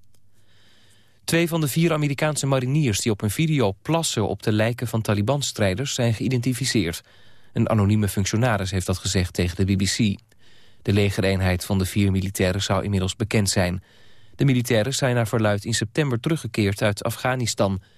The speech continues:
De Amerikaanse ministers Clinton en Panetta hebben de actie van de mariniers scherp veroordeeld. Beiden spraken van verwerpelijk gedrag.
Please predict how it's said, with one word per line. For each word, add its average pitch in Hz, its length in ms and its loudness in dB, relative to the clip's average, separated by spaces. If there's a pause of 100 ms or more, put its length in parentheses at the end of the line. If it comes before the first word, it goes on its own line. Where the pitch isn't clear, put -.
(420)
De - 80 -18
Amerikaanse 120 500 0
ministers 107 520 0
Clinton 139 420 0
en 92 140 -2
Panetta 147 480 0
hebben 135 200 -2
de 131 60 0
actie 113 300 -2
van 104 140 -4
de 104 60 0
mariniers 95 500 0
scherp 92 280 -2
veroordeeld. 98 600 -2 (500)
Beiden 95 360 0
spraken 95 480 -2
van 90 260 -2
verwerpelijk 110 640 0
gedrag. 104 460 -4